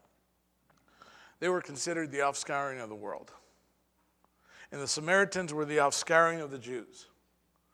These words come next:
And the Samaritan women were the offscouring of the Samaritan men. And this woman was the offscouring of the Samaritan women.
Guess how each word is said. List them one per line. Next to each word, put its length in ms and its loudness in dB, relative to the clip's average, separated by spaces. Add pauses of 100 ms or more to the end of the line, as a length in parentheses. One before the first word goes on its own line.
(320)
And 100 -12
the 60 -8
Samaritan 560 -2
women 320 -2
were 100 -2
the 120 -2
offscouring 680 4
of 100 0
the 40 -8
Samaritan 640 -2
men. 260 -4 (260)
And 200 -8
this 240 0
woman 400 -2 (260)
was 180 2
the 160 -2
offscouring 800 0
of 140 -8
the 80 -10
Samaritan 720 -6
women. 240 -8